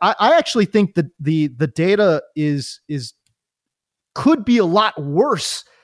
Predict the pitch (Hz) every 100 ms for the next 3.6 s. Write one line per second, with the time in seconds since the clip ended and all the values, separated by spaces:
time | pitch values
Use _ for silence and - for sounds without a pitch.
0 | _ - 123 196 190 165 202 269 113 -
1 | - - _ _ - 156 165 156 147 139
2 | 143 165 208 180 165 - 175 151 139 151
3 | 147 - 151 131 139 135